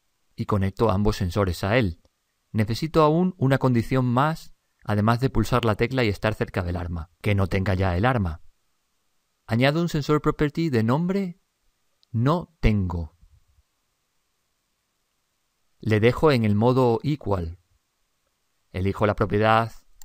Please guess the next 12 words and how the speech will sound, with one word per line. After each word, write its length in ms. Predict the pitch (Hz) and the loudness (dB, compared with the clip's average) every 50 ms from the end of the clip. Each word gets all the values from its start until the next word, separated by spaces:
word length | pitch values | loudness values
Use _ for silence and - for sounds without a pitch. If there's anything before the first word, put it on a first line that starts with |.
| - - _ | -20 -12 _
tengo 480 | - 147 165 175 165 151 151 190 254 - _ _ _ _ _ _ _ _ _ _ _ _ _ _ | -2 -2 0 0 -2 -2 -2 -4 -4 -8 _ _ _ _ _ _ _ _ _ _ _ _ _ _
y 120 | - 147 | -6 -2
pongo 340 | - - 156 175 160 131 113 | 2 2 2 2 2 2 2
en 100 | 104 107 | 2 2
valor 360 | 101 104 113 147 190 226 190 - - - - - | 2 2 2 0 -2 -2 -6 -10 -10 -10 -8 0
cero, 360 | - 147 147 104 90 87 - _ _ _ | 0 2 2 2 -2 -6 -10 _ _ _
que 100 | - 104 | -12 -8
significa 480 | - 110 101 92 87 - 123 - 143 135 | -6 -4 -4 -4 -4 -4 -2 -2 -2 -2
que 160 | - 104 98 | -2 -4 -2
no 140 | 101 104 98 | -2 -2 -2
tengo 340 | 110 104 104 95 87 90 92 | -2 -4 -2 -2 -2 -4 -4
arma. 340 | 95 87 80 78 78 - | -4 -6 -8 -12 -12 -14